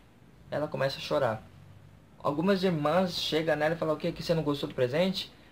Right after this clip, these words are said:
A própria irmã, que eu disse que é simples, né, que hoje não está mais conosco,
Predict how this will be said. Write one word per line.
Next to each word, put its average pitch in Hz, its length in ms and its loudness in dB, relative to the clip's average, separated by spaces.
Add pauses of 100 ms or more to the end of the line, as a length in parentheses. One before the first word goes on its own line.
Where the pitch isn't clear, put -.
(140)
A - 100 -4
própria 185 400 4
irmã, 151 480 2 (220)
que - 100 -4
eu 143 40 2
disse 143 240 0
que - 100 0
é 127 60 6
simples, 160 640 -2
né, 135 100 2
que 135 140 -2
hoje 123 160 -2
não 123 100 -2
está 120 200 -4
mais 123 200 -2
conosco, 139 440 -4